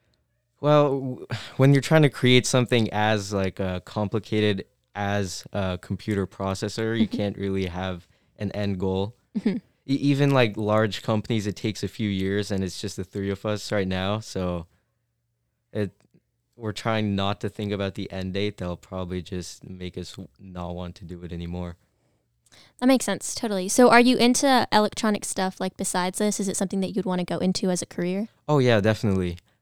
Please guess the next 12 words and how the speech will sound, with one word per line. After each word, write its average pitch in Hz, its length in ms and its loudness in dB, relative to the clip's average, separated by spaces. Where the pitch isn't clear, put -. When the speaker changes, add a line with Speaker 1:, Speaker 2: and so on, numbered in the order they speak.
Speaker 1:
Uh, 110 440 2
I 107 80 -4
think, 139 280 -2
uh, 95 360 -2
during 113 220 0
the 104 80 0
pandemic, 101 760 -2
I, 98 200 -2
I - 80 -6
really 98 600 -2
got 101 260 -4
into 95 720 -2